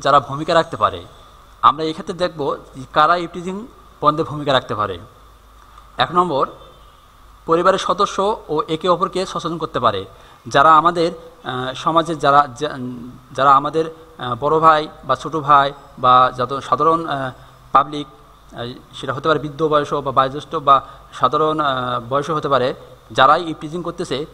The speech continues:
সেসব পরিবারগুলো আমরা পরস্পরভাবে সচেতন হতে পারি। কারণ, আহ,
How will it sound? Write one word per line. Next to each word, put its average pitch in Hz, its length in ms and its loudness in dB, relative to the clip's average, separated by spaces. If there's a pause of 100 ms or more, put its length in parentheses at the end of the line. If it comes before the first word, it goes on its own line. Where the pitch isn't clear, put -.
(120)
সেসব 151 180 -6 (200)
পরিবারগুলো 160 600 -2
আমরা 147 180 2
পরস্পরভাবে 170 540 -4
সচেতন 143 380 -8
হতে 120 100 -6
পারি। 98 240 -6 (1000)
কারণ, 139 260 4 (500)
আহ, 113 280 -8